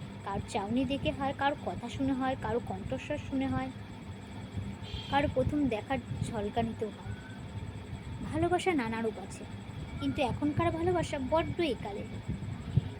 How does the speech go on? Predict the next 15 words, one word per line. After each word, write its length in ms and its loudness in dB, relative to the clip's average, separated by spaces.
কিছু 200 2
কিছু 200 6
সময় 300 4
দেখা 340 2
যায়, 300 4
কেউ 180 2
কার 120 4
বন্ধুত্ব, 580 4
কেউ 140 2
কার 200 4
একের 280 4
প্রতি 200 0
আকর্ষণ 500 0
হয়ে 200 4
গেলে 260 2